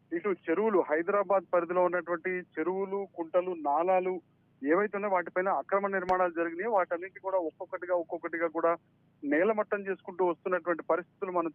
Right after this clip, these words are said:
చూస్తూనే ఉన్నాం. ఇదే నేపథ్యంలో ఇక మూసీ పైన కూడా పూర్తి స్థాయిలో, ఆ, ముఖ్యమంత్రి రేవంత్ రెడ్డి డైరెక్షన్స్ తో అయితే మాత్రం హైడ్రా అధికారులు పూర్తిగా దృష్టి సారించారు అన్నట్లుగానే మనం చెప్పాలి. మొత్తంగా ఇప్పటికే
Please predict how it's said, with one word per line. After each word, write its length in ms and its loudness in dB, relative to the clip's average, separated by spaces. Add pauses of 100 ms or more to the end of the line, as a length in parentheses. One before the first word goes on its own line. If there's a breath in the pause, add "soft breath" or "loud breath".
చూస్తూనే 260 -4
ఉన్నాం. 220 0
ఇదే 240 0
నేపథ్యంలో 440 -4
ఇక 100 -6
మూసీ 460 0
పైన 220 -2
కూడా 200 2
పూర్తి 320 -4
స్థాయిలో, 440 0 (420)
ఆ, 320 6
ముఖ్యమంత్రి 560 -2
రేవంత్ 320 2
రెడ్డి 200 -2
డైరెక్షన్స్ 580 -2
తో 60 2
అయితే 220 0
మాత్రం 380 0
హైడ్రా 260 0
అధికారులు 440 -4 (100)
పూర్తిగా 260 -6
దృష్టి 380 -10
సారించారు 420 0
అన్నట్లుగానే 480 -6
మనం 140 -6
చెప్పాలి. 440 -2 (500 soft breath)
మొత్తంగా 280 0
ఇప్పటికే 520 -2